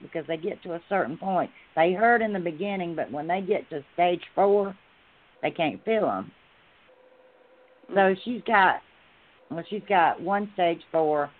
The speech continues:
Speaker 1: and three stage threes. So she couldn't feel a lot of pain, but, but they were, they were infected. So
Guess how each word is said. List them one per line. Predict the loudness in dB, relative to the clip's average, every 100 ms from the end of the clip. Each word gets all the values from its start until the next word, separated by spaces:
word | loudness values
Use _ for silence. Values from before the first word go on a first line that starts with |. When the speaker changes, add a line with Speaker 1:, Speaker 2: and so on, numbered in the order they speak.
| _ _ -2
Speaker 1:
and | -2 -2 -4
three | 2 4 2 -2
stage | 0 0 -2 -8
threes. | -4 -2 -2 -6 -14 _ _ _ _ _ _ _ _
So | 4 6 4 -2 -8 _ -20 -20 -16 -10
she | -4
couldn't | -2 -2 -2
feel | 0 2
a | 4
lot | 4 2
of | 2
pain, | -2 -2 -2
but, | 0 0 -2 _ _
but | 0 4
they | 4
were, | 2 -2
they | -4 -4
were | -4
infected. | -6 -6 -2 -2 -4 -14 -16 _ _ _ _ _ _ _ _ _ _ _ _ _ _ _ _
So | -2 -2 -2